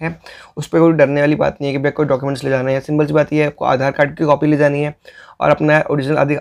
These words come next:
आधार कार्ड ले जाना है, टेंथ ट्वेल्थ की मार्कशीट ले जानी है आपको, ठीक है ना। आप कोई, कोई कैटेगरी में आते हैं, जैसे एससी, एसटी में आते हैं, तो उसका सर्टिफिकेट ले जाना पड़ेगा आप लोगों को। अगर आपकी इनकम सर्टिफिकेट है तो आपको उसको भी ले जाना पड़ेगा।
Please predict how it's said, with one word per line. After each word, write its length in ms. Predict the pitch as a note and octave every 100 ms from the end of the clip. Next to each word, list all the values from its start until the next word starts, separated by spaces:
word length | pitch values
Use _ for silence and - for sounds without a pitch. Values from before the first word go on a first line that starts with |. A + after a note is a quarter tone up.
| C3+
आधार 220 | C3 C#3
कार्ड 160 | D3+
ले 60 | D3
जाना 200 | C#3 C#3
है, 140 | C#3+ _ _ _ -
टेंथ 200 | E3 E3+
ट्वेल्थ 280 | E3 D#3+
की 80 | D#3
मार्कशीट 380 | E3+ C#3+ - D3+
ले 60 | D3+
जानी 240 | D3 D3
है 60 | D3
आपको, 220 | C#3+ D3
ठीक 200 | D3 D3
है 60 |
ना। 140 | D#3 D#3 - - -
आप 120 | -
कोई, 160 | - F#3+
कोई 140 | G3 F#3+
कैटेगरी 360 | C#3+ D3 D#3+
में 80 | F3+
आते 220 | D#3+ D3+
हैं, 60 | E3+
जैसे 120 | D#3
एससी, 340 | C#3+ A#2+ - D#3
एसटी 340 | C3+ - D#3+
में 120 | D3+
आते 160 | C#3+ D3
हैं, 40 |
तो 60 | D3+
उसका 160 | D3+ E3+
सर्टिफिकेट 500 | D3+ C3 C#3+ D3+ D3+
ले 60 |
जाना 180 | C#3+ C#3+
पड़ेगा 320 | - C3 C3+
आप 140 | C#3+ -
लोगों 220 | C#3+ D3
को। 80 | - - - - -
अगर 120 | F#3
आपकी 180 | F#3 F#3+
इनकम 360 | - E3 F3+
सर्टिफिकेट 500 | E3 D#3+ D3+ D#3 D3+
है 200 | B2+ D3+
तो 120 | D3+
आपको 180 | D#3 -
उसको 220 | D#3 -
भी 100 | E3
ले 60 | D#3
जाना 180 | D3 D3
पड़ेगा। 460 | - C#3 C3+ D3+